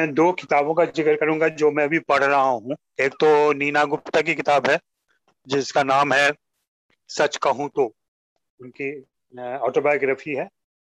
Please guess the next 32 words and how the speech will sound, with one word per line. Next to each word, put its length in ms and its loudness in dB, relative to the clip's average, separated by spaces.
और 200 -2
एक, 220 0
अ, 640 2
किताब 300 2
अभी 180 0
पीडीएफ 500 -2
फॉर्म 200 0
में 80 -2
मेरे 200 2
हाथ 220 2
लगी 260 -8
है। 180 -10
मैं 160 -8
चूंकि 320 -2
चीन 340 -8
में 100 -2
रह 240 -2
चुका 260 -4
हूँ, 140 -2
चीनी 280 -10
मामलों 340 -4
के 140 -6
बारे 220 -2
में 180 -6
इंटरेस्ट 360 -4
रहता 420 -2
है। 80 -4
वो 160 4
एक 220 2
सैनिक 580 0
ने 320 2
जो 460 4